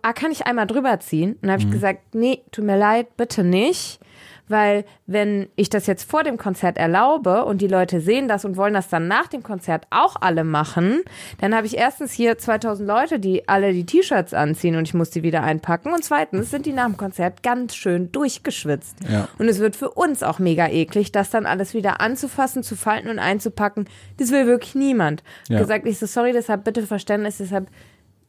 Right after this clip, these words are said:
Speaker 1: gibt's nicht anprobieren.
Speaker 2: Ja.
Speaker 1: Dann guckt die mich an und sagt, das ist ja voll der Quatsch, im Laden probiere ich doch auch an.
Speaker 2: Das ist ja eine vollkommen andere Situation.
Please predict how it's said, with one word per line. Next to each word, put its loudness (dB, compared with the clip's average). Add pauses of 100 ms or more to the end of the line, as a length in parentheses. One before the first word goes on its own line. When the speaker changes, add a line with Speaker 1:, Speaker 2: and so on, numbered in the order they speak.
Speaker 1:
gibt's -2
nicht -4
anprobieren. 0
Speaker 2:
Ja. 0 (460)
Speaker 1:
Dann 0
guckt -4
die 0
mich 0
an 2
und -2
sagt, 2 (180)
das 0
ist -4
ja 2
voll 2
der 2
Quatsch, -2
im 0
Laden 2
probiere 0
ich -4
doch 0
auch 2
an. -2 (960)
Speaker 2:
Das 2
ist -2
ja 4
eine 6
vollkommen 0
andere 2
Situation. 2